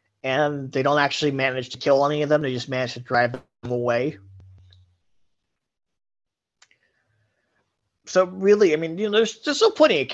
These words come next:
killing going on, but this idea of, like, you know, we have to really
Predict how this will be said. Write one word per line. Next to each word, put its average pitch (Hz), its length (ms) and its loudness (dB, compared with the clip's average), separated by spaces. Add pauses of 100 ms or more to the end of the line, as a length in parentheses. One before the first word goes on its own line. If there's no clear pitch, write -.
(140)
killing 180 240 4
going 131 240 0
on, 120 120 -2
but 170 80 -10
this 196 100 -4
idea 233 260 2
of, 196 60 2
like, 156 160 2
you 147 60 -6
know, 139 80 -2
we 139 120 -6
have 143 100 -16 (280)
to 139 80 -2
really 139 300 -2